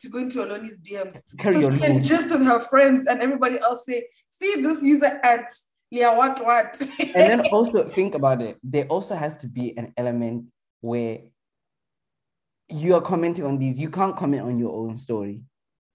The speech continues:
Speaker 1: If you
Speaker 2: You
Speaker 1: do, you
Speaker 2: can't.
Speaker 1: look crazy, 'cause Oloni probably be there like, "I know you fucking lying." <laughs>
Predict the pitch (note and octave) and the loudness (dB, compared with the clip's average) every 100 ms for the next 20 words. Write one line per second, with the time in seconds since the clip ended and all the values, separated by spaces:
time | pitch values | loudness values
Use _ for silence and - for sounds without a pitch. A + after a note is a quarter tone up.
0 | _ _ _ - - D#4 C4 D4+ C#4 C#4+ | _ _ _ -20 -6 -4 -2 -2 -2 -6
1 | B3+ B3+ C#4+ - - C4 B3+ C#4 D#4 C#4 | -8 -6 -8 -10 -10 -10 -4 -4 -2 -2
2 | C#4 C4+ C4 B3+ A3 - - F#4+ F#4 F4 | -4 -4 -8 -8 -14 -16 -18 -16 -18 -18
3 | F#4+ C#4+ G#3 G3 F#3 F3 E3+ - _ _ | -10 -8 -8 -8 -12 -12 -16 -20 _ _
4 | _ _ - - C#4+ G4 G4 G4 | _ _ -8 -6 -4 -2 -2 -2